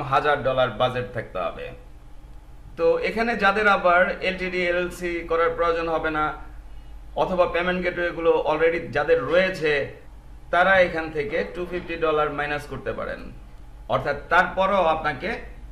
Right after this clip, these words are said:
মিনিমাম আটশো ডলার খরচ করতে হবে ড্রপশিপিং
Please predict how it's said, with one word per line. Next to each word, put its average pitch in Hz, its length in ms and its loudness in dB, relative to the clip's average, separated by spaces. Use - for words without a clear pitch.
মিনিমাম 175 440 -2
আটশো 170 340 0
ডলার 147 320 0
খরচ 123 300 -2
করতে 104 220 -10
হবে 78 260 -8
ড্রপশিপিং 147 460 -2